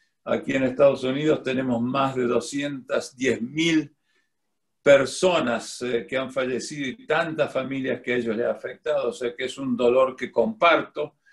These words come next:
y desgraciadamente que ha afectado en gran parte a nuestra comunidad, este, porque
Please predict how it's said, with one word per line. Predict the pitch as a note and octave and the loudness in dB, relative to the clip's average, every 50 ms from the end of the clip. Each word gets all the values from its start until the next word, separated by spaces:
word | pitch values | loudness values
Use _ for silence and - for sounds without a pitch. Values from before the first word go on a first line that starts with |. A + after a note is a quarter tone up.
| _ _ _ _ _ _ _ _ | _ _ _ _ _ _ _ _
y | F#3 G#3+ B3+ E4 A3 D#3 D#3+ | 0 0 0 0 -2 -4 0
desgraciadamente | C3+ C#3+ B2 B2+ C3 B2+ B2 A2 - - G3+ B3+ D4+ C#4+ B3+ G#3 - D3 C#3+ C#3 C3+ C3 B2 G#2+ - - F3 G#3+ - - _ _ _ _ _ _ _ | 0 0 2 2 0 0 0 -2 -2 2 4 6 8 8 6 4 0 -2 -2 -4 -4 -6 -8 -12 -10 -8 -8 -8 -10 -12 _ _ _ _ _ _ _
que | - C#3+ | -2 0
ha | D#3+ E3+ | 0 0
afectado | E3 E3 - D3 B2 - - - F3 F#3 F#3+ F3+ E3+ C#3+ C3 C3 - _ _ _ _ _ _ - | -2 -4 -6 -8 -8 -8 -8 -4 -4 -2 -2 -2 -4 -6 -8 -8 -12 _ _ _ _ _ _ -12
en | - B2 A#2 A#2 A#2+ | -8 -8 -6 -6 -4
gran | - F3 A3 B3 A#3+ - - | -2 0 0 0 0 -2 -4
parte | - F3 E3+ F3 E3+ - - C3 | -4 -2 -2 -2 -4 -6 -6 -6
a | B2 | -4
nuestra | C#3+ F3+ A3 A3+ G3+ - - C3 A#2+ A2+ | -4 -2 -2 -2 -2 -2 -4 -4 -4 -4
comunidad, | - A#2 A2 G#2+ A2+ A2+ G#2+ G#2+ G#2+ G#2 F#2+ - - - _ _ _ _ _ _ _ _ _ | -2 -2 -2 -2 -2 -2 -4 -4 -2 -2 -4 -4 -6 -10 _ _ _ _ _ _ _ _ _
este, | - G#2+ - - - _ _ A2+ A2+ G#2+ G#2+ G2+ G2 F#2+ G2 F#2+ - - - _ _ _ _ - _ _ _ _ _ _ _ | -6 -6 -6 -6 -10 _ _ -4 -2 0 0 0 0 -2 -2 -2 -4 -6 -10 _ _ _ _ -20 _ _ _ _ _ _ _
porque | _ A#2 A#2+ A2 - - B2 A2+ A2 G#2+ G#2 G2 F#2 F#2 F#2+ | _ 0 0 0 0 -2 0 0 2 2 2 0 0 -4 -6